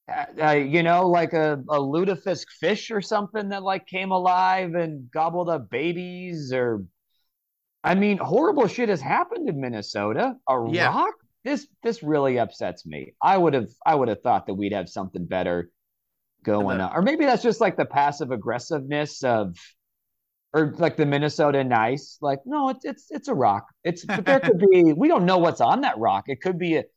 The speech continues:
Speaker 1: a recipe for boiling fetuses. Like, we don't,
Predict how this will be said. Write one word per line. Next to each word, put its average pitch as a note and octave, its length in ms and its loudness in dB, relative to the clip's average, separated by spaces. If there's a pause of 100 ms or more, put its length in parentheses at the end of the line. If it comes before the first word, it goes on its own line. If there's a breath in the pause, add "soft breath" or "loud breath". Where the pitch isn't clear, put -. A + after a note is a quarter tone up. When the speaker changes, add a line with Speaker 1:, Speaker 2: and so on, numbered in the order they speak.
(200)
Speaker 1:
a B2+ 100 0
recipe C#3 580 -2
for A#2+ 500 -2 (300)
boiling C#3+ 680 -2
fetuses. C#3 720 -4
Like, A#2 160 -6
we D#3 120 -2
don't, F#3+ 240 0